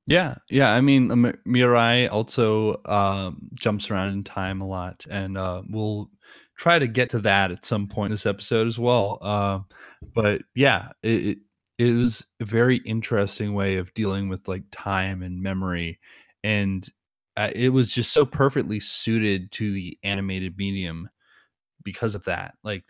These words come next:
I, I felt like this story could only really be told this well through animation. And when, like, I feel like that's the perfect animated film right there, when it utilizes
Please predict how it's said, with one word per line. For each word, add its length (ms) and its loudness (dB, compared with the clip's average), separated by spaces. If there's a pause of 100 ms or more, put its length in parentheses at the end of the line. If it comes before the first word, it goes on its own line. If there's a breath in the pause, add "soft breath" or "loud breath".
I, 220 -4
I 60 -6
felt 200 -2
like 140 -4
this 160 -6
story 480 2
could 200 -12
only 360 -6
really 280 -4
be 140 -8
told 460 -8
this 260 -10
well 200 -6
through 280 -8
animation. 600 -12 (500)
And 280 -6
when, 400 -4 (240)
like, 240 -10 (180)
I 80 -6
feel 140 0
like 80 2
that's 300 -2
the 100 -6
perfect 760 -8 (320)
animated 500 -6
film 260 -4
right 180 -10
there, 200 -4
when 320 -6
it 180 -12 (240)
utilizes 880 -6